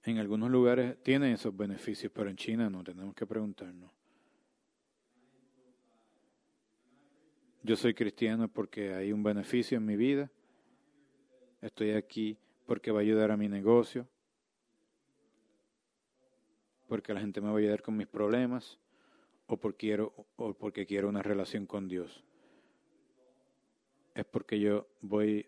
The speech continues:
a sacarle un beneficio o porque quiero ser parte de eso? Pero en China no vienen a estas iglesias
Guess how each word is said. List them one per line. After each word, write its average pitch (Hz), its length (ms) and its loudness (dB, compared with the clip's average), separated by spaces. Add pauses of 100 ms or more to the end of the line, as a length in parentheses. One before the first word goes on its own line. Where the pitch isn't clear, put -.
a 107 140 -4
sacarle 107 480 -2
un 107 180 -2
beneficio 135 640 0
o 113 40 0
porque 104 280 -10
quiero 107 240 -4
ser 110 180 -10
parte 131 580 -2 (800)
de 98 340 -8
eso? 104 220 -16 (380)
Pero 104 160 -6
en 98 80 -6
China 156 500 0 (1600)
no 127 180 2
vienen 143 320 2
a 131 40 -4
estas 127 200 -8
iglesias 104 720 -10